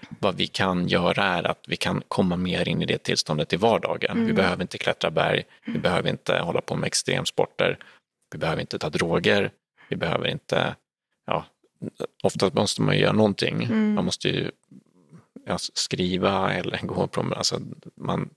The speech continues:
Speaker 1: tenderar att behöva någon typ av praktik.
Speaker 2: Mm.
Speaker 1: Men bara vetskapen om att det finns där och faktiskt söka det.
Speaker 2: Mm.
Speaker 1: Sätta en sån intention eller göra en sån bön som du sa. Att söka det här, jag vill komma i kontakt med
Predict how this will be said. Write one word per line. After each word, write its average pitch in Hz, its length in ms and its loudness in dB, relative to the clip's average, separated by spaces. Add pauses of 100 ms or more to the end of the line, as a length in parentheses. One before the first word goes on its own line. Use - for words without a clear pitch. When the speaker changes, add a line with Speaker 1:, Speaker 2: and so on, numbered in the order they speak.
Speaker 1:
tenderar 98 380 2
att 92 60 -2
behöva 92 340 2
någon 90 180 0
typ - 200 -2
av - 80 2
praktik. - 720 -4
Speaker 2:
Mm. 220 260 6
Speaker 1:
Men 92 140 4
bara 92 260 4
vetskapen - 800 2
om 87 100 0
att 87 120 -2
det - 100 -6
finns 113 340 0
där - 120 2
och - 60 -2
faktiskt - 360 -4
söka - 680 2
det. - 180 -6 (180)
Speaker 2:
Mm. 208 140 2
Speaker 1:
Sätta 196 320 0
en 90 40 2
sån 104 240 4
intention 85 540 0
eller 85 340 0 (240)
göra 87 220 0
en 85 60 -2
sån 82 220 -2
bön 90 300 0
som - 180 -4
du 92 80 -4
sa. - 280 0 (720)
Att - 100 -8
söka 92 500 0
det 90 80 2
här, 85 140 -2
jag 92 240 4
vill 85 120 -2
komma - 260 0
i - 40 -2
kontakt - 480 -6
med 82 520 -2